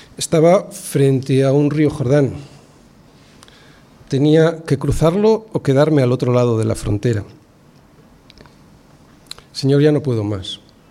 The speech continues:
¿Qué hago?". Lo que hice no se lo recomiendo a nadie hacer habitualmente porque fue un milagro.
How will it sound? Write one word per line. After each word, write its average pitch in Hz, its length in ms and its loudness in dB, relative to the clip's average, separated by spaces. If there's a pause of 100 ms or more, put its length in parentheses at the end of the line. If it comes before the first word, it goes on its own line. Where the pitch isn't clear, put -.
(840)
¿Qué 143 180 0
hago?". 113 360 -2 (2500)
Lo 127 140 -2
que 139 100 0
hice 170 320 2
no 143 180 4
se 143 120 -4
lo 139 100 0
recomiendo 123 460 0
a 117 80 0
nadie 123 280 0
hacer 139 400 0 (1500)
habitualmente 123 680 2
porque 127 540 -2
fue - 200 -6
un 113 80 -2
milagro. 110 420 -2